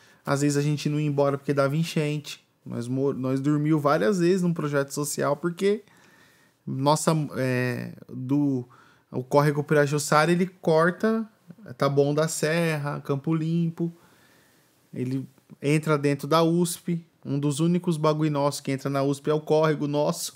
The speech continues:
<laughs> Passa dentro da usp e deságua no Pinheiros. Esse é o córrego Pirajussara. O Taboão da Serra ali, o,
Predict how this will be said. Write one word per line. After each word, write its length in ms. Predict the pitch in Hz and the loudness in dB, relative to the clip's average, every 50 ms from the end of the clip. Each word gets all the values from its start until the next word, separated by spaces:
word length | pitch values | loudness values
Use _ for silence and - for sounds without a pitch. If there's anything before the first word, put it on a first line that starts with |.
| - | -12
<laughs> 80 | - 339 - - - - _ _ _ - _ _ _ _ _ _ _ _ _ _ _ _ _ _ _ _ - - - _ _ _ _ _ _ _ _ _ _ _ _ _ - _ | -14 -14 -14 -14 -20 -20 _ _ _ -20 _ _ _ _ _ _ _ _ _ _ _ _ _ _ _ _ -20 -20 -20 _ _ _ _ _ _ _ _ _ _ _ _ _ -2 _
Passa 300 | 156 156 165 - 180 165 | 2 2 4 2 0 2
dentro 300 | 156 170 175 170 175 160 | 4 2 2 2 2 0
da 140 | 170 170 | 2 2
usp 340 | 165 170 185 190 185 - - | 4 4 2 2 0 0 -2
e 60 | 202 | -2
deságua 500 | 175 196 208 185 175 170 170 175 170 185 | 0 0 0 2 4 2 2 4 2 2
no 100 | 190 190 | 0 0
Pinheiros. 720 | 180 - 220 233 220 190 180 170 180 165 - - - - _ _ _ _ _ _ _ _ _ - - | 0 0 -2 -2 0 -2 -2 -4 -6 -10 -10 -14 -16 -16 _ _ _ _ _ _ _ _ _ -18 -10
Esse 240 | - 123 135 - - | -6 -6 -4 -2 -4
é 40 | 175 | -4
o 20 | |
córrego 360 | 170 - 180 180 185 180 185 | -2 0 0 0 2 0 -2
Pirajussara. 720 | 180 - 196 190 196 196 - - - - 190 175 165 151 147 _ _ _ _ _ _ _ _ _ _ _ _ _ _ _ _ _ _ _ | -2 -2 -2 -2 -2 -4 -8 -12 -10 -8 -6 -6 -8 -8 -12 _ _ _ _ _ _ _ _ _ _ _ _ _ _ _ _ _ _ _
O 60 | 131 | -16
Taboão 380 | 127 - 139 139 139 139 139 143 | -2 0 0 2 2 2 2 2
da 120 | 143 135 | 0 -2
Serra 460 | 135 - - 143 143 147 151 143 139 | -4 -2 -2 0 0 0 -2 -2 -2
ali, 400 | 131 131 131 143 156 170 175 170 | -2 -2 -2 0 0 0 0 0
o, 260 | 165 151 143 139 131 | 0 -2 -4 -8 -10